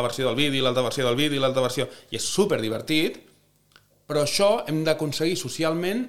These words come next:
recuperar projectes de, de, de col·laboració per fer aportacions de més valor,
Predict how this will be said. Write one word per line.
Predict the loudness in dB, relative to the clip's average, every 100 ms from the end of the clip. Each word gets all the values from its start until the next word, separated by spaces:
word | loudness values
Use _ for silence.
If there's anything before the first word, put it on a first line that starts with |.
| -6
recuperar | -6 -4 -2 0 0 -2 -8 -20
projectes | -10 -6 -2 -2
de, | -2 -4 -6 -2
de, | 0 0 -2 -6
de | -6
col·laboració | -4 -4 -2 -2 -2 -4 -8
per | -10
fer | -4 0 0 -2 -4
aportacions | -4 -4 -6 -4 -4 -2
de |
més | -4
valor, | -6 -10 -12